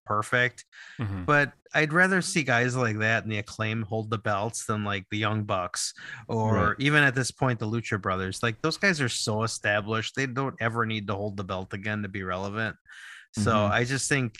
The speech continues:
Speaker 1: this is a case where the belt can help make somebody. And, um, I don't know.
Speaker 3: Mm-hmm.
Speaker 1: I like that they, I like that they do that. You could just swap the title between the huge names. Um,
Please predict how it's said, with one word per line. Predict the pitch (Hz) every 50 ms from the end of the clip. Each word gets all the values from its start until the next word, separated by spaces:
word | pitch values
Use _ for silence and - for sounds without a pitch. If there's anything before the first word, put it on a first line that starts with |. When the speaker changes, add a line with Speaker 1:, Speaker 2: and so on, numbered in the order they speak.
| - 110
Speaker 1:
this | 117 117
is | - -
a | 117 110
case | - - 117 113 110 -
where | - 110
the | 104 104
belt | 98 - 110 104 101 - -
can | - - 98
help | 92 110 98 92 107
make | 101 101 101
somebody. | - - 113 110 110 117 117 113 117 120 123 120 - -
And, | - 104 101 101 98 98
um, | 95 92 92 92 90 90 92 101 107
I | 113
don't | 117 113
know. | 104 101
Speaker 3:
Mm-hmm. | 98
Speaker 1:
I | 98
like | 98 101 107 -
that | - 107 101 -
they, | 110 101 98 87 - - - - 143 139 -
I | -
like | 151 170 170
that | - 196 160
they | 170 160
do | 147 156 156 147
that. | 123 113 101 98 98
You | 123
could | 127 - 139
just | - 147 123 -
swap | - - 131 127 127 -
the | -
title | 127 - - 113 117 117 120 110
between | 107 110 - - - 117 110 104
the | 104
huge | 101 - - 123 120 113 104 -
names. | 107 101 98 101 107 113 113 117 117 - - - - - - - - - - 107
Um, | 117 110 110 110 107 104 101 101 98 95 98 98 90